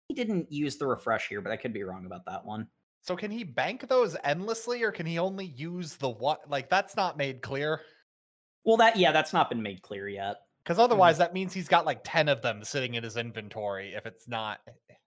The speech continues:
Speaker 3: Yeah.
Speaker 2: It, it's questions that cause me to not enjoy this. <laughs> Um,
Speaker 3: Uh, it's, it's questions that make me wanna know more personally.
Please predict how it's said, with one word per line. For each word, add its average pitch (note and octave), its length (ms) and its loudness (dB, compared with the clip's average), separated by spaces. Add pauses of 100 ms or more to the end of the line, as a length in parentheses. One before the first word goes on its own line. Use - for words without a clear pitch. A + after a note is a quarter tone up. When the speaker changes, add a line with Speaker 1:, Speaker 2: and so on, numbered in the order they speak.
(720)
Speaker 3:
Yeah. G#2 380 -8 (280)
Speaker 2:
It, C#3 240 -6
it's D#3+ 160 -4
questions E3+ 640 4
that C#3+ 220 0
cause C3 320 0
me B2+ 140 -8
to A#2 120 -4
not A2 280 -6
enjoy G#2 280 -8
this. F2+ 140 -14 (120)
<laughs> A#3 140 -8
Um, C4+ 240 4 (1300)
Speaker 3:
Uh, D#4 260 4
it's, D4+ 280 -6
it's C4+ 200 -4
questions A3+ 400 0
that F3 100 -2
make D#3 180 -6
me C3+ 140 -2
wanna G#2+ 240 -4
know F#2 160 -8
more F2 280 -10
personally. F2 640 -10